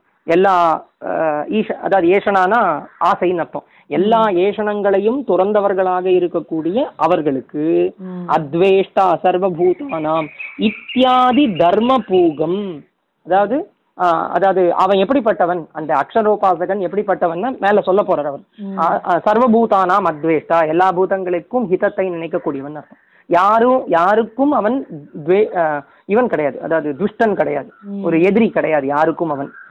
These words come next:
Speaker 1: அப்படிப்பட்டவன், அதாவது சில லட்சணங்கள் அப்படி சொல்லப்பட்டிருக்கு. இத்தியாதி தர்ம பூகம். பூகம்னா தர்ம சமூகம்னு அர்த்தம்.
Speaker 2: ம்.
Speaker 1: ம், தர்ம சமூகம் சாட்சாத் அமிர்தத்துவ காரணம்.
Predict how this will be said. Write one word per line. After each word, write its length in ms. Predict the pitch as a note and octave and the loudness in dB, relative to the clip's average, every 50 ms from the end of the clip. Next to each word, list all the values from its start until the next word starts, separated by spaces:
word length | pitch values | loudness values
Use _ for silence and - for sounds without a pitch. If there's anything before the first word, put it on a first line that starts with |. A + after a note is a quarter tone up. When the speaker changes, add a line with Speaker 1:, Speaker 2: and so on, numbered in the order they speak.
| - - - - - | -20 -20 -20 -10 -2
Speaker 1:
அப்படிப்பட்டவன், 1000 | - E3 F#3 - - - D4 C4+ D4+ B3+ A3+ B3+ A#3+ - A#3 A#3+ A3 A3 G#3+ G#3 | 0 0 0 -2 -2 0 2 2 2 2 2 0 0 2 2 0 0 2 0 -2
அதாவது 320 | - - G3 A3 A#3+ B3 A3 | -2 0 2 2 2 2 0
சில 260 | - G#3+ G3+ F#3 F#3 | 0 2 2 2 2
லட்சணங்கள் 380 | F#3+ - B3 B3 A#3 A3 B3 C4 | 2 0 0 2 4 4 4 2
அப்படி 160 | A3+ F3+ F3+ F3 E3+ | 2 0 0 2 2
சொல்லப்பட்டிருக்கு. 640 | F3+ G#3+ - G3+ E3 D#3 E3 - - D3+ D#3+ G3+ - | 2 2 0 -2 -4 -4 -6 -4 -2 0 0 0 2
இத்தியாதி 720 | - G#3+ G#3+ - _ - B3+ C4 B3+ B3 B3 B3+ C#4 G3+ | 0 -2 -2 -4 _ -2 0 2 2 2 2 2 2 2
தர்ம 400 | C#3 D#3+ E3+ G3 G#3 A3 B3+ B3+ - - | 2 2 2 2 2 0 0 0 -2 -2
பூகம். 380 | A#3+ C4+ C#4+ B3 F#3+ F#3 E3+ D#3+ - - - - - - - - - - | 0 0 0 2 2 0 -2 -2 -6 -12 -18 -20 -20 -20 -20 -18 -4 0
பூகம்னா 680 | C4+ D4 B3+ A3+ B3 G#3 G3 A3 B3 G#3+ F3+ F#3+ G#3+ A#3 - - - - - E3 C#3+ | 2 2 4 2 2 2 2 0 0 0 -2 -4 -8 -10 -14 -18 -18 -18 -14 -2 0
தர்ம 520 | F#3 F#3+ G#3+ A3+ A#3+ B3+ B3+ C4 B3+ B3 A3 G3 - - - - | 2 2 2 2 0 0 -2 -2 -2 -2 -2 -4 -8 -14 -4 -2
சமூகம்னு 440 | F#3+ F#3+ A3 B3+ A#3+ F#3 F#3 F#3 F#3+ | 0 2 4 2 2 2 0 -2 -4
அர்த்தம். 300 | F3+ D3+ - _ - - - _ _ _ G#3 | -6 -10 -12 _ -20 -20 -20 _ _ _ _
Speaker 2:
ம். 360 | G3+ G3+ G#3 G3+ G3 F#3+ F#3 F3+ F3+ F3+ F3+ - _ _ _ _ _ _ _ | -10 -8 -6 -6 -6 -8 -10 -12 -14 -16 -18 -20 _ _ _ _ _ _ _
Speaker 1:
ம், 360 | _ B3+ F3 G3+ A#3+ C4 A3 D3+ | _ -8 -6 -4 -4 -4 -2 0
தர்ம 340 | E3+ F3+ G3+ G#3+ B3 C4 - - | 0 0 2 2 0 -2 -2 -2
சமூகம் 760 | E3+ D3+ D#3 E3 E3 D#3+ F3+ F3+ G3 G3+ A#3 C#4 D4 B3 - - _ _ | -2 -2 -2 -4 -4 -4 -4 -4 -4 -4 -4 -4 -4 -6 -8 -12 _ _
சாட்சாத் 800 | _ - D#3+ D#3+ D#3 G3 - - - - C4 B3+ B3 A#3 A3 A3+ | _ -2 0 2 2 2 0 -4 -4 -2 0 2 2 2 2 2
அமிர்தத்துவ 800 | A3+ C#4 E4+ - - C#3+ F3+ B3 C#4+ C4+ C#4+ A3+ - - A#3+ A#3+ | 2 0 0 0 0 0 0 0 0 0 0 -2 -2 -2 -2 -2
காரணம். 760 | - F#3+ F#3 E3+ E3 D#3 C#3+ D3 D#3 F#3 F#3+ F3+ D3+ C#3+ C#3+ | -2 -2 -4 -4 -4 -4 -6 -8 -8 -10 -10 -12 -14 -16 -20